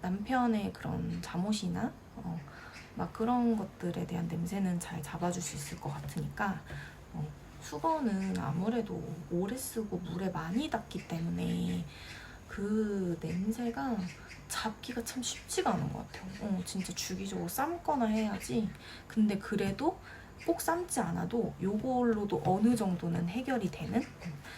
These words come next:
그래서 요거 혹시 관심 있으시면 요거 한번, 어, 찾아서 써보시는 것도 괜찮을 것 같아요.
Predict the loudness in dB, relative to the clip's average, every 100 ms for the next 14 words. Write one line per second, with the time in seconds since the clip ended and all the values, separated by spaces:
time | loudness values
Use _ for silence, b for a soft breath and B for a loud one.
0 | B -8 -2 0 0 0 0 0 -2 -2
1 | -2 -2 -4 -6 -8 -8 -2 0 0 -2
2 | -4 0 0 2 0 0 -4 0 2 2
3 | -2 -6 -2 -2 -2 -2 0 0 0 -2
4 | -4 B B B B -14 -6 -4 -2 -4
5 | -8 -6 -4 -4 -6 -6 -6 -4 -2 0
6 | -2 -4 -10 -2 -2 -2 -6 -8 -14 -16
7 | -12